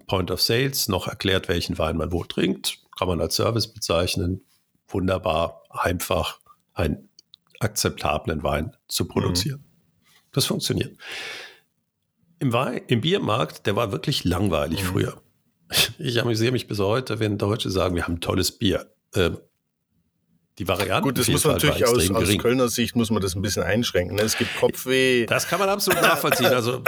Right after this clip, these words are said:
Speaker 1: ich, ich bin in
Speaker 2: Ja.
Speaker 1: Köln geboren, aber wenn ich
Speaker 2: Ja.
Speaker 1: heute Kölsch sehe, ich weiß nicht so richtig, wie das zum Kultgetränk
Speaker 2: Also,
Speaker 1: werden konnte.
Speaker 2: das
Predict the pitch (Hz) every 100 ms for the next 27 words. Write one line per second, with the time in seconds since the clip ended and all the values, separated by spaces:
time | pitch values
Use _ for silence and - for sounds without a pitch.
0 | - 135 123 - 143 - 147 151 151 151
1 | 151 139 117 175 147 123 117 113 151 131
2 | 139 139 - 127 160 - 113 113 113 117
3 | 113 - - 87 92 95 107 - 95 92
4 | - 92 104 - 90 98 90 - 90 -
5 | 101 - - - - 131 127 127 127 131
6 | 110 127 120 - - -